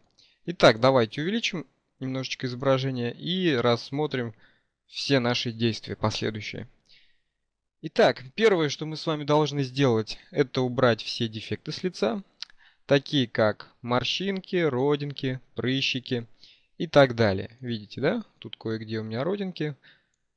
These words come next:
прыщей вроде нету, но родинки есть, от них мы с вами избавимся.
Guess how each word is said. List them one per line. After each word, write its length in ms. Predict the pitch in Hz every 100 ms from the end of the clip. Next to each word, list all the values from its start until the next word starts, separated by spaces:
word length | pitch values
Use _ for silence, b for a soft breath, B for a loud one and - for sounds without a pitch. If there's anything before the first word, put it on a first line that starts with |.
| _ _
прыщей 460 | 127 139 - 120
вроде 320 | 113 120 117 139
нету, 460 | 196 214 196 175 - _
но 280 | 120 143 180
родинки 420 | 135 139 131 123
есть, 280 | 123 117 -
от 160 | 113 -
них 140 | 123
мы 120 | 131
с 100 | 117
вами 240 | 117 107 107
избавимся. 680 | 110 107 107 143 - 226